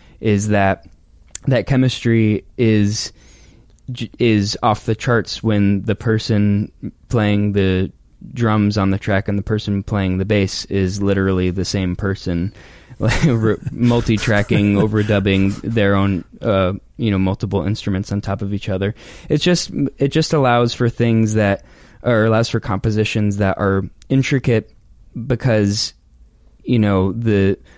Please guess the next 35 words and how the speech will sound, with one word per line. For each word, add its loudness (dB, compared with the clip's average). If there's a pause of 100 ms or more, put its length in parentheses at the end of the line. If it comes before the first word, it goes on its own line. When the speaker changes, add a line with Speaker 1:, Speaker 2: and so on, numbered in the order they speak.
(140)
Speaker 1:
the 0
same 2
mind 2
is -2
producing -2
every 0
little 0
aspect -4
of -2
it, -2
and, -2 (260)
or 2
at 4
least 0
in, 2
in 0
many 2
cases -6
that's -4
the -8
case, -4
and -2 (460)
I 0
really 2
love 2
that, 2
and 0
I 0
think -4
it -6
produces -2
special -4
music. -4 (800)
Speaker 2:
I, 4
I, 2